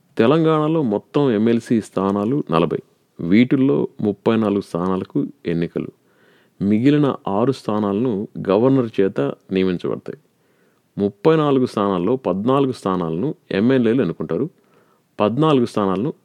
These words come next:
మున్సిపాలిటీలు, పంచాయతీలు ఎన్నుకుంటాయి. మూడు స్థానాలకు టీచర్లు,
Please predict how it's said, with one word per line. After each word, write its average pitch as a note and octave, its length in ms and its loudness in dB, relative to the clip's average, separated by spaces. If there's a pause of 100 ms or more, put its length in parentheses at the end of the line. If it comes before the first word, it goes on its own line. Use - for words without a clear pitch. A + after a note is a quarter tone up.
మున్సిపాలిటీలు, A#2+ 880 0 (100)
పంచాయతీలు F#2+ 600 -2
ఎన్నుకుంటాయి. - 560 -4 (720)
మూడు C3+ 240 4
స్థానాలకు A#2+ 520 -2
టీచర్లు, C#3+ 600 0